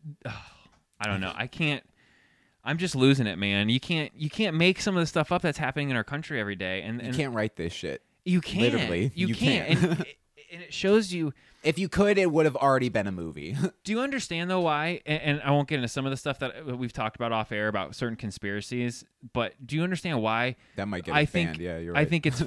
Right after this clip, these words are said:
Speaker 2: <laughs>
Speaker 1: I think it's absolutely funny that people believe some things but not, and think other things are insane
Speaker 2: <laughs>
Speaker 1: when you can see how,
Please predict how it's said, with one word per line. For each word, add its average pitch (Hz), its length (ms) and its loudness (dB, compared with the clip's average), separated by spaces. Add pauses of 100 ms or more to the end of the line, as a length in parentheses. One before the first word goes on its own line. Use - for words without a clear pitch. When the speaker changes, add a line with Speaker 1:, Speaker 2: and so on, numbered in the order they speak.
Speaker 2:
<laughs> 131 140 -6
Speaker 1:
I 131 80 0
think 135 180 -4
it's 131 140 -4
absolutely 127 380 -2
funny 127 260 -2
that 123 160 -4
people 123 240 -8
believe 113 480 -2
some 117 260 -4
things 127 220 -4
but 104 140 -4
not, 107 240 -4 (100)
and 110 180 -4
think 113 220 -4
other 113 160 0
things 113 240 -4
are 104 80 -2
insane 110 680 -6
Speaker 2:
<laughs> 110 60 -10
Speaker 1:
when 123 120 -2
you 151 100 4
can 143 160 -2
see - 220 -2
how, 123 300 2